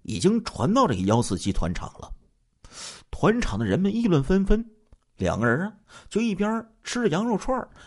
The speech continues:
一边听着这些人呢，七嘴八舌的在说这些案子。那白宝山内心得意呀，那脸上不由得露出哎，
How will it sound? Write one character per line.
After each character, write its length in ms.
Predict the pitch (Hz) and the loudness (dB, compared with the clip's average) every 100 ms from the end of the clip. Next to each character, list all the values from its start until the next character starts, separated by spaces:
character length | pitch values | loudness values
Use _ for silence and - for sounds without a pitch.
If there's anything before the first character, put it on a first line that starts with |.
| - | -10
一 120 | 208 | -4
边 160 | 180 196 | 0 0
听 180 | 196 262 | 0 -2
着 60 | 233 | 0
这 100 | 208 | 0
些 140 | 196 | 2
人 280 | 202 123 202 | 2 2 0
呢， 120 | 190 - _ | -4 -6 _
七 280 | - 233 220 | -2 0 2
嘴 140 | 113 | 2
八 240 | - 185 | 2 0
舌 220 | 175 104 185 | 2 2 0
的 120 | 240 _ - - - | -2 _ -20 -20 -20
在 240 | - 214 180 | -6 -2 -2
说 320 | - 214 - | -2 -4 -4
这 180 | 202 180 | -2 0
些 140 | 165 | 0
案 260 | - 254 - - | 0 0 0 -4
子。 160 | - - _ _ _ _ _ _ _ _ _ _ _ _ - | -12 -18 _ _ _ _ _ _ _ _ _ _ _ _ -6
那 100 | 175 | 0
白 240 | - 147 | 2 2
宝 140 | 160 | 2
山 180 | - 165 | 0 -2
内 160 | 226 131 | -2 -4
心 160 | 196 | -2
得 160 | 196 131 | -2 -2
意 300 | 254 392 196 | -4 -4 -4
呀， 240 | 190 - - _ _ _ - - - - | -6 -12 -20 _ _ _ -20 -20 -20 -4
那 80 | 196 | 0
脸 280 | - 82 78 | 2 0 -2
上 160 | 175 | -2
不 100 | 165 | 0
由 160 | 185 196 | 0 0
得 240 | 101 185 - - - | 0 -2 -6 -16 -4
露 260 | 233 202 | 2 2
出 280 | 151 - 262 - - - | 2 -2 -2 -6 -10 -6
哎， 280 | 127 196 - | -2 -2 -6